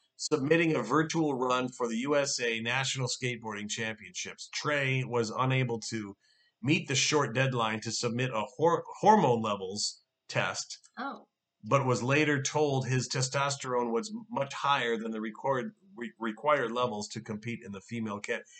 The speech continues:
Speaker 1: I,
Speaker 2: I
Speaker 1: I
Speaker 2: didn't
Speaker 1: actually
Speaker 2: know
Speaker 1: can't
Speaker 2: that.
Speaker 1: believe we're actually talking about,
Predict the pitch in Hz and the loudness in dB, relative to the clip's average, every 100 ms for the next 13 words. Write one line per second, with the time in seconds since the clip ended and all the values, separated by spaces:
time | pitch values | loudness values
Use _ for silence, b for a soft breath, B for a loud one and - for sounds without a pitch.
0 | B - 180 - 196 214 - 202 165 - | B 2 4 10 12 12 10 8 8 8
1 | 175 160 160 - - 143 165 165 156 151 | 8 8 2 -4 2 6 8 8 8 8
2 | 147 135 135 139 147 143 135 123 110 107 | 8 6 2 6 6 6 2 2 0 -2